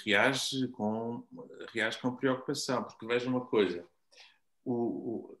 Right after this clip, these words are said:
a propósito daquele episódio, eh, que deu origem a todo este movimento, não é? A história do, do ator da telenovela e da sua namorada, eh, eh, eh, e dos, dos posts que fizeram,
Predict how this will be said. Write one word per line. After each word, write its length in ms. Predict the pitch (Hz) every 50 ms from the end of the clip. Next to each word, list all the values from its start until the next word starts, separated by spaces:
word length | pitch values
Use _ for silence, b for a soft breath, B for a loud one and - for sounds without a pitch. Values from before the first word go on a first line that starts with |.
| _ -
a 120 | - - -
propósito 560 | - - - - 127 127 127 151 151 151 -
daquele 400 | - 131 127 - 143 139 135 135
episódio, 880 | 135 131 - 123 123 113 113 123 120 123 127 127 131 139 139 143 143 - - _ _ _ _ -
eh, 580 | 123 120 117 117 117 110 107 92 - 67 - - - - - _ _ _ _ _ -
que 80 | 98
deu 140 | 101 110 127
origem 440 | 123 113 120 139 143 139 143 127 120
a 80 | 117 117
todo 220 | - 123 120 117
este 220 | 113 110 - - 120
movimento, 480 | 110 101 104 101 95 95 90 87 85 - _ _ -
não 100 | 90 90
é? 220 | 92 98 104 98
A 40 | -
história 420 | - - - 113 110 110 113 107 101
do, 340 | 104 107 107 101 98 95
do 300 | 92 95 92 92 90 92
ator 440 | 92 92 - - - 107 110 113 107
da 200 | 104 101 95 92
telenovela 680 | - 110 107 104 101 98 95 95 - 85 78 - - - _ _ _ _ _ b b b b b b b b _ _ _ -
e 180 | 104 107 104
da 140 | 98 104 98
sua 260 | 98 - - - 113
namorada, 640 | 110 107 104 101 98 92 90 87 87 87 95 107 - _ _ _ _ _ _ _ _ _ -
eh, 200 | - - - - _ -
eh, 320 | 123 113 107 107 101 - -
eh, 180 | - 110 98 -
e 120 | - 120 104
dos, 420 | 101 107 107 104 - - - - - -
dos 160 | 101 - -
posts 500 | - - 120 120 123 123 - - - -
que 80 | -
fizeram, 580 | - 120 104 95 104 90 85 82 85 185 - -